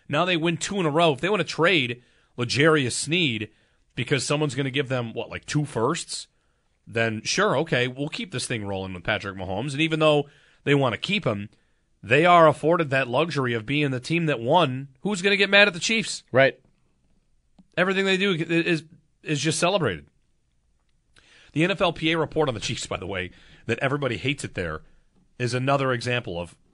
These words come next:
Speaker 1: you know, winning, winning cures all. Lamar Hunt, or Clark Hunt, sorry, not Lamar Hunt, Clark Hunt, the owner of the Chiefs, had to speak yesterday on how the players basically reviewed the organization to be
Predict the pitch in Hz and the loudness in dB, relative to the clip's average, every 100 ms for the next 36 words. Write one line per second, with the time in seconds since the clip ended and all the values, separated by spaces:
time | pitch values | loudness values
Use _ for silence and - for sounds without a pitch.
0 | _ 98 78 71 _ - 92 110 107 - | _ -14 -14 -16 _ -14 -8 -8 -8 -10
1 | 107 135 135 139 117 117 92 - _ _ | -6 -4 -4 -4 -4 -4 -4 -8 _ _
2 | _ _ _ _ _ _ _ _ _ _ | _ _ _ _ _ _ _ _ _ _
3 | _ _ _ - 107 123 123 131 127 - | _ _ _ -12 -2 0 0 0 -4 -12
4 | _ _ _ _ _ 113 - 143 113 98 | _ _ _ _ _ -6 0 0 0 -4
5 | 80 107 85 85 87 82 85 - 143 135 | -4 -4 -4 -8 -10 -10 -12 -4 0 0
6 | 113 92 104 110 107 95 120 107 - _ | -2 -4 -4 -2 -4 -6 -6 -6 -8 _
7 | _ _ _ _ _ _ _ - 113 117 | _ _ _ _ _ _ _ -14 -8 -6
8 | 107 - - 160 120 101 104 98 95 104 | -6 -6 -4 -2 -2 -2 -4 -4 -4 -2
9 | 98 92 _ _ _ _ 113 110 139 143 | -2 -4 _ _ _ _ -8 -4 0 0
10 | 117 101 - _ _ _ _ _ _ _ | 0 -6 -14 _ _ _ _ _ _ _
11 | 117 135 143 147 127 117 98 117 135 117 | -6 -4 -2 -4 -4 -4 -2 -2 -2 0
12 | 120 110 110 120 123 120 110 104 107 104 | -2 -2 -4 -2 -4 -4 -6 -4 -2 -4
13 | 95 | -8